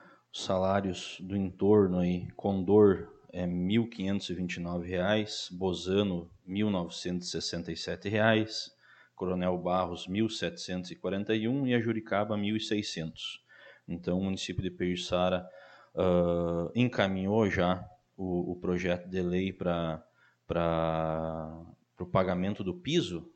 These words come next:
das agentes de saúde, né? Está tramitando nessa casa, que vai chegar um salário aí de, de dois mil quatrocentos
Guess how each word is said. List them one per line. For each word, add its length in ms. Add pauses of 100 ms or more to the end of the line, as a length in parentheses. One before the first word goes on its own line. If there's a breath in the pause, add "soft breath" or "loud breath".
(140)
das 200
agentes 340
de 80
saúde, 640
né? 300
Está 260
tramitando 580
nessa 300
casa, 460 (680 loud breath)
que 500
vai 200
chegar 320
um 100
salário 640
aí 320
de, 420 (500 soft breath)
de 200
dois 460
mil 500 (220)
quatrocentos 1120